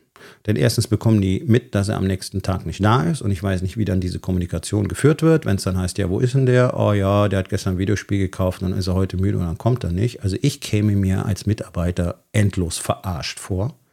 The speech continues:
Und vielleicht sind da ein paar dabei, die denken, ach, das ist ja cool, dann kann ich das auch mal machen. Und das ist nämlich genau das. Der eine Teil, die, die es ernst nehmen, die werden sich komplett verarscht fühlen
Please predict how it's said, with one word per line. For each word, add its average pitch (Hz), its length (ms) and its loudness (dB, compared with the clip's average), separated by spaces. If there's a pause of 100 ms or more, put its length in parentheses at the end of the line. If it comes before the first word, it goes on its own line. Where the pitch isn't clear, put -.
(800)
Und 113 260 2
vielleicht - 340 0
sind 110 140 2
da 110 40 2
ein 95 60 0
paar 95 200 -2
dabei, 90 280 0
die 92 140 -4
denken, 95 300 -6
ach, 165 220 0
das - 180 -4
ist - 120 -6
ja 101 100 -4 (140)
cool, 151 120 0
dann 110 140 -2
kann 107 180 0
ich 98 100 -2
das - 140 -4
auch 135 260 0
mal 95 200 2
machen. 87 300 -4
Und 104 120 0
das 95 160 4
ist 87 80 -6
nämlich 101 260 4
genau 98 380 4
das. - 420 -6 (640)
Der - 180 0
eine 143 300 4
Teil, 101 440 0
die, 117 200 2
die 117 80 2
es 113 100 2
ernst 120 400 0
nehmen, 95 400 0
die 107 140 4
werden 101 220 0
sich 95 200 -2
komplett - 460 2
verarscht 107 560 0
fühlen 101 420 -2